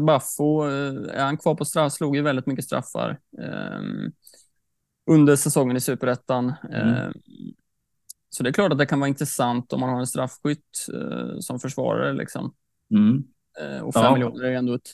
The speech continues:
Speaker 1: ett rimligt pris, tycker jag. Ehm, men det är ju frågan där med, med Viktor Granat som, som har kommit in, kostar sex miljoner, eh,
Speaker 2: Mm.
Speaker 1: tjugofyra mål i Superettan.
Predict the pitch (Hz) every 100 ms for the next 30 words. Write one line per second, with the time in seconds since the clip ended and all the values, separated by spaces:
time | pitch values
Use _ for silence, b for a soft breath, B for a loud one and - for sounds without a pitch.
0 | - 135 139 127 123 123 127 127 - -
1 | - - - - _ _ _ _ _ _
2 | _ _ - 69 71 67 - 50 50 -
3 | _ _ _ _ _ _ - 147 165 160
4 | 170 139 156 143 139 139 139 139 139 139
5 | 131 131 - 135 131 135 131 139 127 127
6 | 127 127 131 131 135 135 131 - 131 131
7 | 123 120 127 _ - - 117 117 127 131
8 | 131 143 131 131 131 131 127 - 131 127
9 | 127 - 127